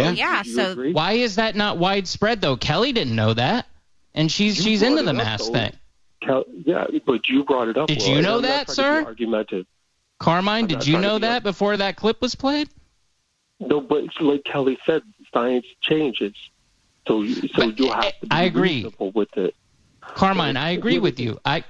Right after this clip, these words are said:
Speaker 3: Carmine, hold on a second. I agree with you.
Speaker 1: Okay, go, no,
Speaker 3: But
Speaker 1: I'm
Speaker 3: what I'm
Speaker 1: listening. Go
Speaker 3: saying,
Speaker 1: ahead. I'm
Speaker 3: ho-,
Speaker 1: sorry.
Speaker 3: hold on a second. Hold on a second.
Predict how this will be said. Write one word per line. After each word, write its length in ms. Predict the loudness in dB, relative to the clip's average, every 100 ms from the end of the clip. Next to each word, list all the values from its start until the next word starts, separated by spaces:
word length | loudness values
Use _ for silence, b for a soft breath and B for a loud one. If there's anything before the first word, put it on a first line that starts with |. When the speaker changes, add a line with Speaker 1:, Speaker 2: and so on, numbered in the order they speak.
| -18 _ _ -2
Speaker 3:
Carmine, 340 | 0 2 2
hold 160 | 2 0
on 60 | -2
a 20 |
second. 380 | -2 -2 -4 -2
I 120 | 0
agree 300 | 0 2 2
with 180 | 2 0
you. 60 | 0
Speaker 1:
Okay, 200 | -2 0
go, 140 | 0
no, 200 | 2 2
Speaker 3:
But 80 | 2
Speaker 1:
I'm 40 |
Speaker 3:
what 120 | 2 2
I'm 60 |
Speaker 1:
listening. 240 | 0 0 0
Go 40 |
Speaker 3:
saying, 60 | 0
Speaker 1:
ahead. 120 | -2
I'm 80 | -4
Speaker 3:
ho-, 100 | -2
Speaker 1:
sorry. 120 | 0 2
Speaker 3:
hold 140 | 2
on 60 | 0
a 60 |
second. 320 | 0 -2 -2 0
Hold 140 | 2 2
on 80 |
a 40 | 0
second. 340 | -2 -2 -6